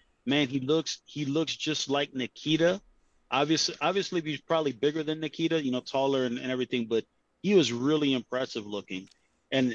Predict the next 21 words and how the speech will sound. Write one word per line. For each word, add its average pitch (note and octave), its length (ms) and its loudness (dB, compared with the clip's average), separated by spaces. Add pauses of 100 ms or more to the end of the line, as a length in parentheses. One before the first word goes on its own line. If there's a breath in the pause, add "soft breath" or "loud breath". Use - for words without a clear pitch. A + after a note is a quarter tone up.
and C#3 160 4
clearly G#3 360 6
when D#3+ 180 2
I C#3+ 80 4
saw D#3 280 2
this C#3+ 200 0
match, C3+ 400 -2 (200)
I B2 120 -2
was C#3 160 -2
like, B2 160 -4
"All C3 160 -2
right, G#2 280 -2 (920)
Ivan, F3+ 440 2
Ivan F3 420 -2
Koloff D3+ 580 0
is A#2+ 160 -6
leading C3 300 -4
the A#2+ 100 -4
quote C3+ 220 0
unquote C3 400 -2
wrestling, B2+ 440 -6